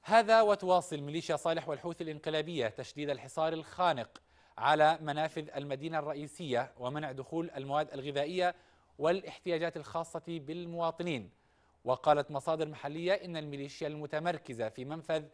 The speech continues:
حب-، حبيل، حبل سليمان غربي المدينة قامت باحتجاز المواطنين لساعات طويلة وتفتيشهم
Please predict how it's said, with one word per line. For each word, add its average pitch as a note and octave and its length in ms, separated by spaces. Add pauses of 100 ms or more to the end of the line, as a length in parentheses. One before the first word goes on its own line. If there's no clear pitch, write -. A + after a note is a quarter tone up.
(400)
حب-، D#3 260
حبيل، D#3 600
حبل C#3+ 640
سليمان D#3 520
غربي D3 340
المدينة D#3+ 460
قامت D#3+ 500
باحتجاز D3 460
المواطنين D3+ 760 (360)
لساعات D3+ 680
طويلة F3+ 640
وتفتيشهم F3 800